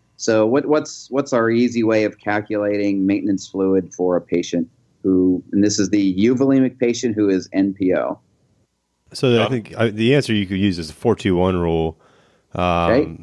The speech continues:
Speaker 2: but I think the easier way of doing it, uh, I think, is the one hundred fifty twenty rule. That's the same thing.
Speaker 1: Okay. I, I think they're, tho-, those are both equally as, as easy. So four two one gives you the hourly rate.
Speaker 2: Right.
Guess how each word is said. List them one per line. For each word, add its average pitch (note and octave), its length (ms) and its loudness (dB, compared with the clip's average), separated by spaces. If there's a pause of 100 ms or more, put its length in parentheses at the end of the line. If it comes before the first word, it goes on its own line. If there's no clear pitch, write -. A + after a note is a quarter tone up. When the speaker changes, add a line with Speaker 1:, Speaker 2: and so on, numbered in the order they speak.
(220)
Speaker 2:
but F#2 480 0
I F#2 40 -4
think A2 180 -2
the F2+ 340 0
easier A2 440 2
way F#2 160 4
of E2+ 120 -2
doing F2+ 320 2
it, E2+ 280 0
uh, E2 460 0
I F#2 60 -4
think, F#2 200 -4
is D#2+ 220 0
the D#2+ 280 0 (580)
one G#2+ 160 2
hundred G2 280 2
fifty F#2+ 300 -2
twenty F2+ 360 0
rule. C#2+ 460 -8 (380)
That's G2 160 -6
the - 40 -14
same F#2 160 -6
thing. G#3 140 0
Speaker 1:
Okay. C#3+ 240 -2 (420)
I, D#3 140 2
I D#3 100 2
think E3 240 -2
they're, C#3+ 340 0
tho-, F#3+ 160 0
those F#3 300 -2
are D3 60 2
both C#3+ 440 0 (600)
equally B2+ 540 0
as, A#2+ 260 -2
as B2 240 0
easy. A2+ 440 -2
So A2+ 240 -2
four D3 320 2
two D3 300 2
one B2 520 0 (540)
gives A2+ 240 -2
you A#2 160 2
the G#2 220 0
hourly G#2+ 480 0
rate. F2+ 440 -4
Speaker 2:
Right. F2 320 -8